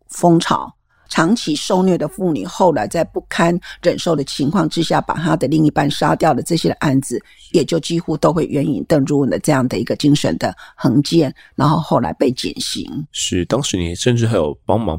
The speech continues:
Speaker 2: 辩护到其中一件，是吗？
Speaker 1: 是，就是也发生在当时，其实是一个杀前夫的案子。那这个杀前夫的案子呢，当然就是我也援引邓如文的案子，要求法院送鉴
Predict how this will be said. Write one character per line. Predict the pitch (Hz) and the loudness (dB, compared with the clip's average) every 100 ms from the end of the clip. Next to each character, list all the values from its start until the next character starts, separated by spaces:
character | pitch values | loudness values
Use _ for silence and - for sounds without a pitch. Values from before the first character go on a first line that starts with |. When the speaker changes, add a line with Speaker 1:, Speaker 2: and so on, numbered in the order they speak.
| - | -2
Speaker 2:
辩 | 110 | 0
护 | - 98 | 0 2
到 | 85 | 0
其 | 80 - 85 | 0 -4 0
中 | 101 - | 0 -2
一 | 98 - | -10 -4
件， | - 95 | 0 2
是 | 78 - | 0 -4
吗？ | - - - _ _ - | -6 -6 -8 _ _ -16
Speaker 1:
是， | - - 226 196 151 | -12 -6 2 2 2
就 | 226 | 0
是 | 214 | 0
也 | 185 - | -2 0
发 | 214 208 | 2 2
生 | 214 202 | 0 -2
在 | 196 185 170 | 0 2 2
当 | - 180 190 | 2 2 0
时， | - - 120 117 - - - - | -4 -6 -6 -6 -10 -16 -20 -16
其 | - 165 | -8 -6
实 | 151 | -6
是 | 147 - | -4 0
一 | 165 | 0
个 | 160 | 2
杀 | 135 - 165 165 | -2 0 2 2
前 | - - 127 | -2 -2 -2
夫 | 151 160 | -2 -2
的 | 156 | -2
案 | - 139 143 | 0 0 0
子。 | - 87 - - - - - - | -2 -6 -8 -14 -20 -20 -20 -6
那 | - 254 | 0 2
这 | 285 | 2
个 | 262 | 2
杀 | - 233 | 2 0
前 | 226 - 165 | 0 -2 -2
夫 | 190 202 | 0 0
的 | |
案 | 180 175 | 0 0
子 | 165 151 | 0 -2
呢， | 151 | -2
当 | 147 175 | 2 4
然 | 170 147 | 4 0
就 | 143 | -4
是 | 156 175 | -2 0
我 | 156 | 2
也 | 156 151 | 2 0
援 | - 147 | 0 2
引 | 156 151 | 4 2
邓 | 135 165 | 2 2
如 | 151 156 | 2 0
文 | |
的 | 131 | -2
案 | - 160 | 0 0
子， | - | 2
要 | 143 143 | 2 2
求 | - 120 | 2 0
法 | - - | 0 0
院 | 151 - | 0 0
送 | - 151 | 2 0
鉴 | - 156 | 2 0